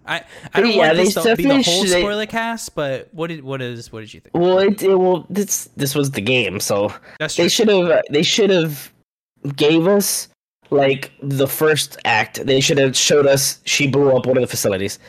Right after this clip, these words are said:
Speaker 2: Second act, she did it again. Like, instead of panning on the last hour, they should have showed us all that through the, the game, but then, but then added a little more on why she,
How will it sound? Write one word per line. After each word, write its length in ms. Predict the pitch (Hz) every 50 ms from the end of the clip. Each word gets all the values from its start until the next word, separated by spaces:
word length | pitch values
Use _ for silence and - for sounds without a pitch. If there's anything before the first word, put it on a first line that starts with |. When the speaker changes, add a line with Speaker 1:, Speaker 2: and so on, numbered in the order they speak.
| - -
Speaker 2:
Second 360 | - 170 160 160 156 156 156
act, 360 | 156 156 151 151 - - -
she 180 | - - - 135
did 160 | 123 135 131 131
it 80 | 131 131
again. 260 | 120 123 123 117 120
Like, 200 | 127 139 139 -
instead 260 | - 156 - 220 214
of 80 | 208 -
panning 320 | - 202 175 165 185 196 180
on 60 | 165
the 40 | 139
last 260 | 120 127 131 139 139 -
hour, 320 | 117 127 139 147 165 170
they 200 | 160 131 135 139 135
should 140 | - 156
have 80 | 143 131
showed 340 | - - - 170 165 175 165
us 140 | 151 139 -
all 180 | 95 127 131 131
that 200 | 127 120 - -
through 140 | 120 110
the, 160 | 107 110 113 107
the 140 | 98 104
game, 520 | 104 98 110 127 151 147 131 107 101 113 - - - - - - _ _ _ _ _ _ -
but 140 | - 143 139
then, 300 | 143 143 135 139 135 127
but 260 | - 151 139 131 139
then 160 | 139 143 143 -
added 260 | - 143 151 151 147
a 60 | 139 139
little 180 | 135 135 135
more 400 | 131 127 139 139 139 135 131 123
on 540 | - 101 120 120 120 120 117 117 113 87 - _ -
why 480 | - 107 113 110 107 120 123 120 123 127
she, 240 | - - - -